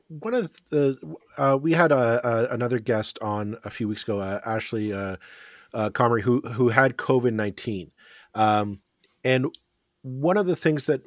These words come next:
we were talking about was those who have covid, ni-, who, who've contracted covid nineteen and survived, they're still facing with kind of long-term health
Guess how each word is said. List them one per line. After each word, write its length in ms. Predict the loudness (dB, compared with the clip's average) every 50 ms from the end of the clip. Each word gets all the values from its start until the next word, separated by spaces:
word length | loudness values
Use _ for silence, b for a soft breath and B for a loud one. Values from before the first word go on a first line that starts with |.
| -16 -20 _ _
we 120 | -8 -4 0
were 120 | 0 0
talking 500 | -2 -2 -4 -2 0 0 0 0 0 0
about 140 | 0 -2 -2
was 280 | -2 -4 -4 -4 -6 -10 b b b b b b b _ -8
those 300 | -2 0 0 0 0 0
who 100 | 0 0
have 340 | 2 4 4 2 2 0 -4
covid, 360 | -4 -2 0 0 0 -2 -2
ni-, 200 | -4 -8 -6 -6
who, 200 | -4 -4 -4 -2
who've 280 | -2 -4 -4 -4 -6
contracted 600 | -6 -4 -2 -2 2 2 2 4 2 2 -2 -4
covid 340 | -2 0 -2 0 0 -2 -4
nineteen 640 | -4 -6 -8 -8 -8 -10 -8 -8 -8 -8 -8 -12 -16 _ b b b b b b
and 220 | 0 0 0 0
survived, 640 | 0 -2 -2 0 0 0 2 0 0 -2 -6 -10 -16 b b b b b b b
they're 100 | -4 -4
still 280 | -4 -2 0 0 0 0
facing 680 | 0 -2 0 2 2 2 2 0 -2 -2 -2 -6 -8 -8
with 320 | -6 -4 -4 -6 -6 -10
kind 180 | -8 -6 -6 -4
of 80 | -4
long-term 720 | -4 -2 0 0 0 -2 -4 -6 -6 -4 -4 -2 -4 -6
health 520 | -8 -8 -4 -2 -2 -2 -2 -6 -12 -20